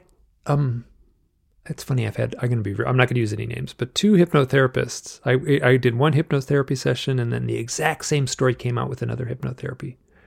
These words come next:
session. These two therapists. They're very, their names are well known. But, and then one of them said to the, "How did that go with the other one?" I said, "Went great, really interesting. How, what, what kind of techniques did you use?" And I said some things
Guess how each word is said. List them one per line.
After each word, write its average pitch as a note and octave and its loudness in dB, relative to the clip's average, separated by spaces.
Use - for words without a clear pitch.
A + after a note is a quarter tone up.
session. - -8
These - -8
two B2 -6
therapists. - -10
They're B2 -4
very, A2+ -2
their B2+ 6
names C3 6
are B2+ 6
well A#2 4
known. A#2+ -4
But, B2+ 6
and B2+ 6
then B2 6
one C3 6
of B2+ 2
them A2+ 2
said A2+ -4
to - -18
the, - -8
"How - -2
did D#3 0
that D#3 0
go E3+ 0
with E3+ -2
the C#3+ -4
other F3 -2
one?" C3 -8
I - -18
said, D3+ 0
"Went F3 0
great, B3 2
really F#3+ 2
interesting. B2 -2
How, C3 2
what, - -2
what - -18
kind C#3 0
of - -8
techniques D3+ -4
did - -8
you C3 -6
use?" B2 -8
And B2 -2
I C3+ -2
said - 4
some E3 2
things C#3 0